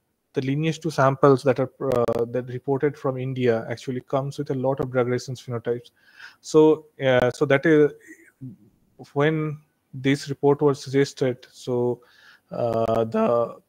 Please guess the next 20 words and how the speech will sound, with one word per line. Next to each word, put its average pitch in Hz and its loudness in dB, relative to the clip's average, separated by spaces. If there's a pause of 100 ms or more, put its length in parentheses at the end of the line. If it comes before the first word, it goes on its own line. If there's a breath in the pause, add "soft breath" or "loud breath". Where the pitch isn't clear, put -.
the 127 0 (280)
authority 135 -2
that, 120 4 (300)
uh, 120 0 (160)
controls 147 2
the 147 -2
diagnosis 131 0
of 123 0
tuberculosis 123 -6
in 120 -4
India 120 0
and, 120 -8
uh, 127 0
recommends 123 -2
the 131 -6
treatments 123 -8
from 120 -8
W 120 0
H 123 -4
O, 120 -6